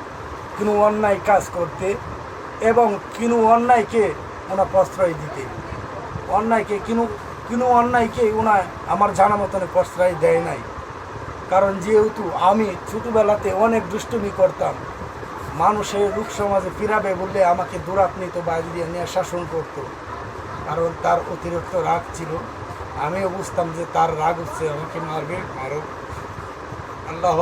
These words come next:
তাআলার কাছে হাজার হাজার শুকরিয়া যে আমি ওনার ঘরে জন্ম নিয়েছি। ওনা হয়তো অর্থের দিকে দুর্বল, মানুষের দিকে দুর্বল, লেখাপড়ায় দুর্বল ছিল, কিন্তু রাগটা ছিল অতিরিক্ত, খুব বেশি।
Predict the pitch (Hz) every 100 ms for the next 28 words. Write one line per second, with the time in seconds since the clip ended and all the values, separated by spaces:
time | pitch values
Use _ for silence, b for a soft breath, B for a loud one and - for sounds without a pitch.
0 | 185 175 180 175 185 - 185 202 - 147
1 | 180 175 165 185 170 - 175 - 190 180
2 | 170 165 - 160 170 180 170 170 180 160
3 | 170 175 180 180 180 170 160 151 - -
4 | - - - - - - - - - -
5 | - - - - 190 170 170 160 160 156
6 | - 190 156 165 170 165 170 160 165 -
7 | - - - - - - - - - -
8 | - - - - - 170 160 170 156 160
9 | 165 160 156 160 165 - - - - -
10 | 151 156 151 156 165 160 165 156 156 147
11 | - - - 151 139 151 - - - -
12 | - - - 180 156 165 165 160 - 185
13 | - 170 160 156 170 160 - - 165 165
14 | 147 160 - 156